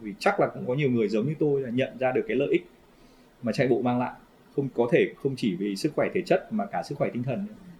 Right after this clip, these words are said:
Khi họ chạy, họ có thể là họ giải quyết được những cái stress ở trong công việc, trong đời sống, và họ cảm thấy là, ừ, lúc chạy nó, nó thư thái, nó không phải nghĩ quá nhiều. Thì, thì cho nên phong trào chạy bộ rất là mạnh.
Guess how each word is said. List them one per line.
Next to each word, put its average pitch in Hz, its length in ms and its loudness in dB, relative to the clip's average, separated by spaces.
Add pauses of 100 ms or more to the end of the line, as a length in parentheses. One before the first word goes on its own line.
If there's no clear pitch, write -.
(100)
Khi - 80 2
họ 143 180 4
chạy, 131 260 0
họ 120 280 -4 (1800)
có 123 140 0
thể 135 140 6
là - 120 -4
họ - 160 -2 (200)
giải - 340 0
quyết 165 100 4
được 147 140 0
những 107 120 -4
cái 123 100 -4
stress 220 340 0
ở - 120 -6
trong 120 140 -6 (100)
công 135 140 -2
việc, 123 160 2 (100)
trong 113 100 -10
đời 104 140 -4
sống, - 180 -16 (120)
và 117 120 -12
họ - 160 -8
cảm 92 180 -4
thấy 92 100 -12
là, 110 100 -6
ừ, 101 160 -6
lúc 120 140 -8
chạy 110 320 -2
nó, 95 180 -12 (200)
nó 98 60 -18 (200)
thư 135 160 0
thái, 107 260 -2
nó 123 120 -6
không 139 80 -4
phải 98 180 -8
nghĩ 135 260 -2
quá 135 140 0
nhiều. 139 200 -4 (1400)
Thì, 104 440 0
thì 104 200 0
cho 139 120 0
nên 131 160 2
phong 139 140 -4
trào 113 240 -2
chạy 117 60 -6
bộ 120 220 0
rất 147 80 -2
là 120 80 -4
mạnh. 110 180 -6